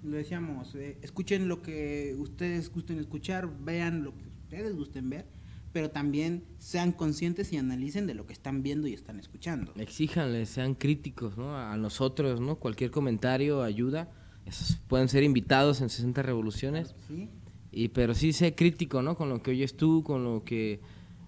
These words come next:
Speaker 2: oye tu hijo,
Speaker 1: Sí,
Speaker 2: con lo
Speaker 1: sí,
Speaker 2: que oye
Speaker 1: sí,
Speaker 2: tu
Speaker 1: sí,
Speaker 2: tía,
Speaker 1: sí,
Speaker 2: tu
Speaker 1: ves.
Speaker 2: jefa, porque
Speaker 1: Sí,
Speaker 2: la
Speaker 1: el,
Speaker 2: vida
Speaker 1: el
Speaker 2: es un
Speaker 1: otro día,
Speaker 2: instante.
Speaker 1: <laughs> el otro día estaba viendo un video que también me apareció ahí en, en Facebook de un vato que estaba diciendo que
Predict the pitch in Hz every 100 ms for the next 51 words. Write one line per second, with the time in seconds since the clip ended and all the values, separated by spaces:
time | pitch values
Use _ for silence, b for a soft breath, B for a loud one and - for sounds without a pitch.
0 | - - 123 139 131 123 117 - - -
1 | 127 120 139 - 151 139 135 135 123 120
2 | 113 131 131 139 - - 135 135 135 127
3 | - 170 135 131 139 127 120 - - -
4 | - - 180 123 135 170 185 185 185 -
5 | 147 135 117 - - 190 190 208 208 208
6 | 214 208 202 208 208 202 202 196 185 175
7 | 165 165 151 165 165 139 135 147 151 151
8 | 156 147 156 143 156 - - B B B
9 | - 135 143 143 143 160 151 139 143 135
10 | 143 135 135 131 139 131 131 117 113 110
11 | 107